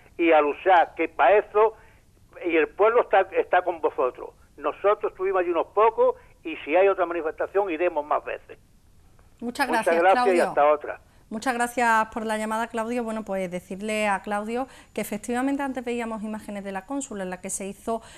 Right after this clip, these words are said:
Speaker 2: eh, un encuentro de los afectados de los tres consorcios de Málaga y en ese acto en el que se firmaba un manifiesto, una carta abierta a la presidenta de la Junta de Andalucía, Susana Díaz, que enseguida veremos también,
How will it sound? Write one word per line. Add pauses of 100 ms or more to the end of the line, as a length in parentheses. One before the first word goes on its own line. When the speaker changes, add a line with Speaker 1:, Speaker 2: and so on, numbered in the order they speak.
(160)
Speaker 2:
eh,
un
encuentro
de
los
afectados
de
los
tres
consorcios
de
Málaga (320)
y
en
ese
acto
en
el
que
se
firmaba
un
manifiesto,
una
carta
abierta
a
la
presidenta
de
la
Junta
de
Andalucía,
Susana
Díaz,
que
enseguida
veremos
también,